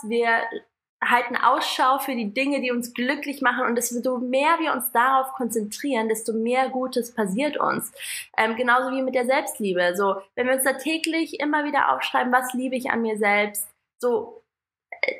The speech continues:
da verändert sich was. Da verändert sich was, nicht nur im Gehirn, da verändert sich aber auch wirklich was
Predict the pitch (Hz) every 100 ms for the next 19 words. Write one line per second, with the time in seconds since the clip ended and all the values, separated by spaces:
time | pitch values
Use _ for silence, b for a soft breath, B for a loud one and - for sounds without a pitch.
0 | - 262 262 - 370 480 453 - - -
1 | - - - - 175 170 - 330 381 403
2 | 392 349 262 262 277 - - 262 294 294
3 | 277 269 262 277 269 277 262 277 277 285
4 | 254 247 240 285 320 294 240 240